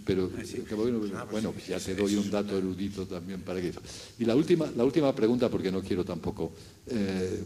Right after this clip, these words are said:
Speaker 1: personalizar demasiado nuestro diálogo. Eh, recuerdo perfectamente cuando se estrena Eyes Wide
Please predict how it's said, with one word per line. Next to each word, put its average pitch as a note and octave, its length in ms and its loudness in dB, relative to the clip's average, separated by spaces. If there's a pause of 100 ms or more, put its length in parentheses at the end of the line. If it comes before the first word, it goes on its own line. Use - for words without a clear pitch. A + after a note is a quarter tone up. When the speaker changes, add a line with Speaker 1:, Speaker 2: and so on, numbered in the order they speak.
Speaker 1:
personalizar F2+ 640 -4
demasiado E2 580 -4 (380)
nuestro F#2+ 340 -2
diálogo. F#2+ 460 2 (1400)
Eh, C3 500 4 (960)
recuerdo C#3 440 2
perfectamente A#2+ 800 0
cuando F2+ 260 -6
se F2 120 -10
estrena G#2+ 460 -4
Eyes G#2 520 -4 (260)
Wide F#2 240 -6